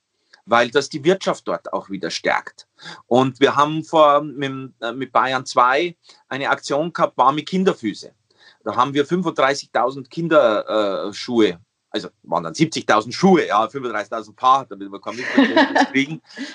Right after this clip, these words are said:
Speaker 1: äh, an Kinder verteilt und haben dort so, man nennt das B- und C-Ware wohl, von libanesischen Firmen aufgekauft, die es zum Teil auch aus China vielleicht importiert hatten oder so. Aber, äh, wir haben die da viel billiger bekommen.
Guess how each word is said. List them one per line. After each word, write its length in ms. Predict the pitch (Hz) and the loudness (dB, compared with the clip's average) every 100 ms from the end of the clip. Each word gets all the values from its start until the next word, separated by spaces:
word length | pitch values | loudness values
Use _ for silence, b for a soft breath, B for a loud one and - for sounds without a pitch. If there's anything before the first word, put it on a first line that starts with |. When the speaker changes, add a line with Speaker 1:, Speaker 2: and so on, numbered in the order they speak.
| B | B
Speaker 1:
äh, 180 | 139 143 - - | 0 2 0 -2
an 180 | 147 151 | -4 -4
Kinder 280 | 202 247 185 | -6 -6 -4
verteilt 360 | 135 120 120 | -4 -2 -2
und 160 | 127 131 | -2 -2
haben 220 | 156 180 | -2 0
dort 240 | 170 175 | 0 0
so, 300 | - 170 147 - 139 | 0 -2 -2 -8 -6
man 160 | 143 139 | -4 -4
nennt 180 | 170 | -4
das 140 | 170 - | -6 -6
B- 320 | - 170 190 | -4 -2 -4
und 200 | 160 131 | -8 -8
C-Ware 600 | - 185 156 127 117 107 | -8 -2 4 4 4 0
wohl, 200 | 101 95 | -6 -8
von 180 | 95 139 | -8 -6
libanesischen 580 | 156 147 156 175 165 156 | -4 -2 -4 -8 -12 -4
Firmen 360 | 180 185 180 | 0 0 0
aufgekauft, 680 | - 120 - 117 - 87 - | 0 -2 -2 -8 -6 -6 -6
die 60 | 120 | -10
es 80 | 113 | -4
zum 160 | 117 | -4
Teil 180 | 117 123 | 0 2
auch 120 | 117 | 4
aus 140 | 139 - | 2 -2
China 240 | 147 151 | -4 -4
vielleicht 300 | 131 113 113 | -2 -2 -4
importiert 520 | 110 120 107 147 156 | -10 -10 -8 -8 -4
hatten 240 | 120 120 113 | -4 -4 -6
oder 100 | 107 | -10
so. 240 | 117 104 104 - B B B B | -6 -8 -8 -18 B B B B
Aber, 500 | 120 156 202 170 214 _ _ _ _ _ | 2 2 2 -2 -4 _ _ _ _ _
äh, 360 | 131 131 131 127 | -4 -2 -2 -4
wir 180 | 131 139 | -6 -8
haben 120 | 190 | -8
die 120 | 190 | -6
da 140 | 165 156 | 0 0
viel 240 | - 185 | -2 -12
billiger 360 | 170 226 214 - | -10 -12 -10 -10
bekommen. 540 | - - 95 76 65 | -10 -10 -8 -10 -12